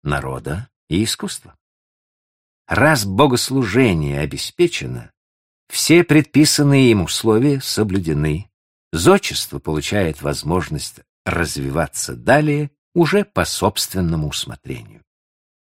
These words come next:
Статуи, оконные стекла, розетки, арабески, разные украшения, капители, барельефы — все это архитектура комбинирует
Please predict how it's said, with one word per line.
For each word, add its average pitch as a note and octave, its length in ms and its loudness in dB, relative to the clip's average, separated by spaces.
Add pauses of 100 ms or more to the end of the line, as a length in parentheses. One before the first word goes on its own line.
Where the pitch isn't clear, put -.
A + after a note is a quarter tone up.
Статуи, A#2+ 680 2
оконные F2+ 480 0
стекла, G2+ 760 -2 (240)
розетки, B2 920 2
арабески, B2+ 880 2 (100)
разные D3+ 460 2
украшения, C3+ 880 2
капители, B2+ 880 4
барельефы — C3+ 1000 4 (200)
все - 280 2
это F#3 260 6
архитектура C3 880 2
комбинирует G#2 960 0